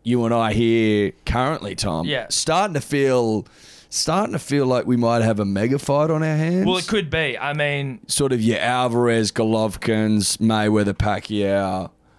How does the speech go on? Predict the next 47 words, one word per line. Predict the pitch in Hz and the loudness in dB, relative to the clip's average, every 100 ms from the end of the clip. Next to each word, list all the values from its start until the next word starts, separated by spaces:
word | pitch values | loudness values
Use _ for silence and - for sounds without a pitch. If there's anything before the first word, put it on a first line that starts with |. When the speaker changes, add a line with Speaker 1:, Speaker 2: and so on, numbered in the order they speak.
| _ _ _ - | _ _ _ -10
Speaker 1:
Uh, | 101 101 | -6 -2
Speaker 2:
Horn | 127 160 151 | 0 0 0
Mundine | 143 139 135 120 | -2 -2 -4 -6
two. | - 131 101 - | -6 -6 -6 -4
Where | 185 190 220 | -2 0 0
were | |
you, | 190 160 156 123 | -2 -2 0 0
Speaker 1:
<laughs> | 113 | 0
Speaker 2:
Horn | 156 147 | 2 0
Mundine | 143 143 143 147 160 131 | 0 0 0 -2 -2 -2
two? | 127 | 0
Speaker 1:
Two. | 120 107 92 73 - - - | 2 2 0 -6 -18 -20 -6
Speaker 2:
Du-, | 127 | -2
Speaker 1:
Where | 160 151 151 151 | 0 2 0 0
Speaker 2:
the | |
double | 143 185 175 | 0 0 -2
down. | 151 135 110 90 - - | -2 -4 -6 -12 -16 -4
Speaker 1:
Where | 156 185 | 0 2
were | 202 | 2
you | 170 151 | 0 -2
for | - | -2
the | 135 | -4
double | 117 131 120 117 | 0 0 2 2
down? | 104 101 90 | 0 -2 -4
Speaker 2:
Sponsored | - - 202 190 180 | -6 -4 -4 -2 -4
by | 165 156 | -2 -4
K | 190 170 | -4 -4
F | 165 | -2
C. | - 180 196 220 | -2 0 0 0
Don't | 208 202 | -4 -2
they | 190 | -4
have | 185 190 | -4 -4
a | |
double | 160 165 175 175 | -4 -4 -4 -4
down | 165 175 170 | -2 -2 -2
burger | 151 165 185 175 | -2 0 0 -2
we | 185 | -4
can | 170 175 | -4 -4
get | 180 175 | -2 0
on | 175 | 0
board, | 165 175 180 180 | 0 0 0 0
Eddie? | 180 | -4
This | 185 185 | -6 -6
is | |
a | 185 | -4
marketer's | 139 131 139 120 110 | -4 -4 -6 -10 -12
dream. | - 127 127 127 | -6 -4 -2 -4